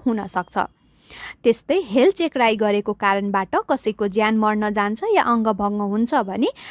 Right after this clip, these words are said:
त्यस्तो कन्डिसनमा तीन वर्षसम्म कैद र तिस हजार रुपैयाँसम्म जरिवाना हुन सक्ने व्यवस्था छ। अर्को छ, cow or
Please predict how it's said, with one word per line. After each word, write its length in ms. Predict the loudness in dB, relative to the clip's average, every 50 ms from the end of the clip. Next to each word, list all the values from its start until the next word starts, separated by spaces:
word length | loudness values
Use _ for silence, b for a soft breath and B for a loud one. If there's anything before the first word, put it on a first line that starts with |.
| B B B -6
त्यस्तो 260 | -6 -4 -2 -4 -4
कन्डिसनमा 640 | -2 -2 -2 -2 -2 -4 -4 -4 -2 0 2 0 0 0 0
तीन 220 | 2 4 4 4
वर्षसम्म 580 | 4 2 0 0 -4 -6 -4 -4 -6 -4 -6 -6 -4 -2
कैद 220 | 0 0 0 2
र 100 | 0 -2
तिस 300 | -2 -2 -6 -6 -4 -2
हजार 240 | -2 0 0 0 0
रुपैयाँसम्म 680 | 0 -2 -4 -4 -4 -4 -4 -6 -4 -4 -2 0 2 2 2
जरिवाना 480 | 4 2 2 2 0 -2 -2 0 0 0 0 2
हुन 200 | 0 0 0 -2
सक्ने 320 | -4 -6 -8 -4 -2 0
व्यवस्था 520 | 2 4 2 2 2 -2 -6 -8 -8 -6 -6
छ। 220 | -4 -4 -4 -6 -6 _ _ _ _ _ _ _ _ _ _ _ _ _ _ _ _ _ _ _ _ _ _ _ _ B B B B B B B B
अर्को 320 | 4 4 4 4 2 0
छ, 280 | 0 0 0 0 -2 -2 -2 _
cow 220 | 6 6 6 6 6
or 240 | 4 4 4 2